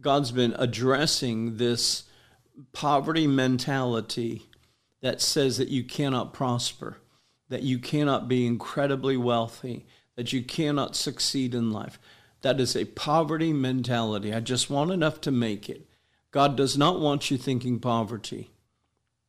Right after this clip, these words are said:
That's to come under a curse. And Jesus died upon the cross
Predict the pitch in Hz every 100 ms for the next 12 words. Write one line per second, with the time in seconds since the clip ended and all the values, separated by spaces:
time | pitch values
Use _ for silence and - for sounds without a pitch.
0 | _ _ _ _ _ _ _ _ 131 143
1 | 143 - 156 - 135 127 123 123 113 -
2 | 113 101 - - - _ _ _ _ -
3 | 131 123 143 175 170 190 180 165 123 139
4 | 151 175 - 170 165 156 151 127 117 117
5 | - -